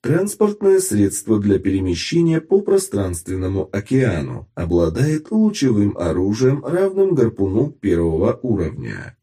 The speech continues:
Рассчитано на шесть членов экипажа. Внутренняя площадь двести двадцать квадратных метров.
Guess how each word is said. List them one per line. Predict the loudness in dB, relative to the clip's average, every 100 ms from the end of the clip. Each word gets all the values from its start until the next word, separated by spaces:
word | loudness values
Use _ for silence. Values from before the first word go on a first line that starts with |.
| _
Рассчитано | -4 -2 -2 -2 0 0 -2 -2
на | -2
шесть | 0 -2 -2 -6
членов | -6 -4 -2 -4 -8
экипажа. | -6 -2 0 2 0 0 -6 -12 _
Внутренняя | -10 -4 -2 -2 -2 -2 -4
площадь | -2 0 2 2 -2 -8 -8
двести | -4 0 0 -2 -4
двадцать | -2 0 0 0 -4
квадратных | -2 -2 0 0 -4 -2 -4 -2
метров. | -2 -2 -6 -10 -12 -16